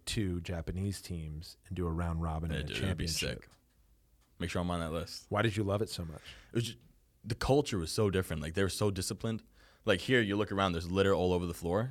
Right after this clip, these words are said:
Speaker 2: and there's no garbage cans on the side of the roads.
Speaker 1: Yeah.
Speaker 2: I didn't see one piece of litter. It was re-, it was really unbelievable.
Speaker 1: Beautiful, clean city.
Speaker 2: Beautiful,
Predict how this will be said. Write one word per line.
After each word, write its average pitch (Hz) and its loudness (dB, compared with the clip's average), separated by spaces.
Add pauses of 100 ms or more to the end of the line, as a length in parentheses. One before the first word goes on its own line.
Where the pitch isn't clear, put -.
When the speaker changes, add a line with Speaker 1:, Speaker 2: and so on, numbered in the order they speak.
(120)
Speaker 2:
and 90 -2 (180)
there's 90 -4
no 110 4
garbage 110 2
cans 113 -2
on 98 -4
the 95 -6
side 98 -2
of 101 -2
the 95 -4
roads. 110 -6 (160)
Speaker 1:
Yeah. 90 -6 (100)
Speaker 2:
I 101 0
didn't 101 2
see 95 -2
one 87 -2
piece 85 -2
of 76 -8
litter. 57 -8 (920)
It - -2
was 90 0
re-, 95 0
it 85 0
was 92 0
really 98 4
unbelievable. 80 -4
Speaker 1:
Beautiful, 110 2
clean 113 -2
city. 104 2
Speaker 2:
Beautiful, 107 0